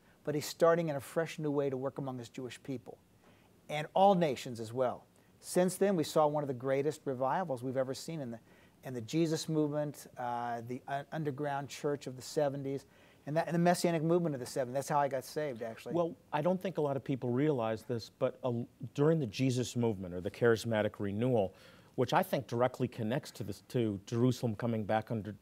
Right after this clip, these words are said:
Speaker 2: Jewish control,
Speaker 1: Right.
Speaker 2: Luke twenty-one, as you mentioned, many Jewish people came to know the Lord. Uh, and that really is the re-, the rebirth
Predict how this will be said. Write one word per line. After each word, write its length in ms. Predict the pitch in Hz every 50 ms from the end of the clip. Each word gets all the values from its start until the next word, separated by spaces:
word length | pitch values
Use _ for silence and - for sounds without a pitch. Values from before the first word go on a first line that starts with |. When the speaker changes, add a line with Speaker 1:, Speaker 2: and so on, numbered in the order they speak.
| _ _
Speaker 2:
Jewish 460 | - - 120 113 110 101 - - - - - -
control, 560 | - 117 113 - - 135 151 165 113 95 101 - - -
Speaker 1:
Right. 200 | - - - - 120 - - -
Speaker 2:
Luke 220 | 110 120 123 -
twenty-one, 440 | - - 131 117 110 110 117 123 127
as 160 | 110 98 90
you 60 | 101 98
mentioned, 480 | 104 123 151 160 - - 98 95 - - - - - - - - - - - - - -
many 280 | 120 127 147 175 202 190
Jewish 380 | 135 151 208 269 311 233 -
people 380 | - - 120 - - 78 - - _ _ _ _ _ _ _ _ _ _ -
came 240 | - 151 135 117 113
to 100 | - 120
know 160 | 117 110 101
the 120 | 92 95
Lord. 320 | 95 92 92 85 80 76 - - _ _ _ _ _ _ _ _ _ _ _ _ -
Uh, 400 | 127 120 120 117 117 113 117 127 - - _ _ -
and 140 | 139 139 147
that 120 | 165 - -
really 320 | 151 160 156 156 151 143
is 140 | 151 147 123
the 100 | 117 123
re-, 180 | 107 110 120 135 -
the 100 | - 139
rebirth 760 | 120 110 117 139 147 135 110 139 139 131 104 90 - - -